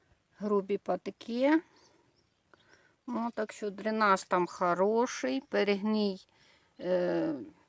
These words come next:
ну, там трава в основному перегнивша, це той самий торф. І я думаю, що вона буде тут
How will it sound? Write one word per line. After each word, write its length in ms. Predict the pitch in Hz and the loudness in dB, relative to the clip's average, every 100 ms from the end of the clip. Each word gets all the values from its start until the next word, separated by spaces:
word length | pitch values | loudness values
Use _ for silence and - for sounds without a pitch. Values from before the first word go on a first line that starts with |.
| _ - - - - | _ -20 -20 -20 -8
ну, 200 | 190 190 | -6 -2
там 340 | 190 202 196 | 2 2 2
трава 520 | - 220 220 240 247 | 4 8 8 10 10
в 100 | 196 | 10
основному 880 | 196 185 208 196 202 233 226 202 196 | 6 2 2 4 4 2 2 0 -2
перегнивша, 840 | - 208 214 220 254 180 - 160 | -2 0 2 0 0 -2 -4 -10
це 280 | - 180 175 | -6 -4 -4
той 220 | - 208 | -4 -6
самий 500 | - 208 208 208 202 - | -2 0 0 0 -6 0
торф. 400 | 226 185 160 - - _ _ _ _ _ _ _ _ _ _ _ _ | 2 4 2 -2 -20 _ _ _ _ _ _ _ _ _ _ _ _
І 460 | - 196 196 196 190 185 - - | -6 -4 -2 0 0 -4 -10 -6
я 140 | 208 | -4
думаю, 420 | 202 226 226 208 | -2 -2 0 -2
що 160 | 196 202 | -4 -6
вона 280 | 196 208 196 | -2 0 0
буде 300 | 190 185 190 | -2 -2 -2
тут 440 | - 190 - - | -4 -12 -14 -20